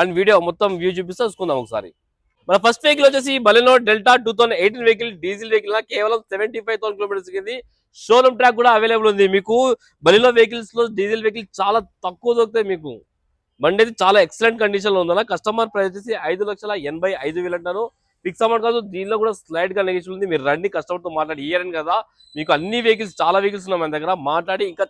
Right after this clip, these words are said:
చాలా తక్కువ ప్రైస్ లో ఇప్పిస్తాను. మీరు సాటర్డే, సండే విజిట్ చేయండి, మంచి రేట్లకు ఇప్పిస్తాను వెహికల్స్, చాలా తక్కువ ప్రైస్ లో ఇప్పిస్తాను.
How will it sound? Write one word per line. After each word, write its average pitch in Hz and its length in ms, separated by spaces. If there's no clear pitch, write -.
చాలా 170 240
తక్కువ 170 280
ప్రైస్ 185 140
లో 170 140
ఇప్పిస్తాను. 160 340
మీరు 160 240
సాటర్డే, 208 380
సండే 190 260
విజిట్ 175 220
చేయండి, 185 300
మంచి 175 240
రేట్లకు 185 260
ఇప్పిస్తాను 143 320
వెహికల్స్, 120 320
చాలా 160 220
తక్కువ 196 220
ప్రైస్ 190 180
లో 196 80
ఇప్పిస్తాను. 123 400